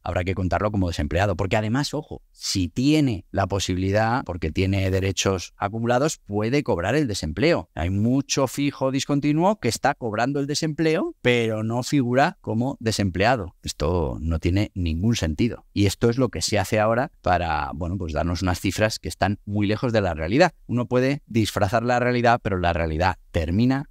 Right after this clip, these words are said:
alcanzándote. Y para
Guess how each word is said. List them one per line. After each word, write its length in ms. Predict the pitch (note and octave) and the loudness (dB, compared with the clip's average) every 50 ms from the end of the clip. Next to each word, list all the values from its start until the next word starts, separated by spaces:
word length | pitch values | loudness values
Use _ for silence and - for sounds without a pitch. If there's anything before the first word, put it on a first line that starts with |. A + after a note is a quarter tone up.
| - _ | -6 _
alcanzándote. 640 | - G#2 G2+ - G#2 G2 - - - - - - _ _ _ _ - - - - - - - - - - - - - - | -2 0 0 0 0 -2 -2 -4 -6 -6 -10 -14 _ _ _ _ -14 -10 -6 -6 -6 -6 -6 -10 -12 -14 -16 -8 0 2
Y 120 | E3+ F#3 | 2 4
para 760 | D3+ F3+ E3 E3 D#3 D3+ D3 C#3+ C#3 C3+ B2+ B2+ B2 A2+ G#2 | 4 4 4 6 4 4 2 0 0 0 0 0 0 -2 -4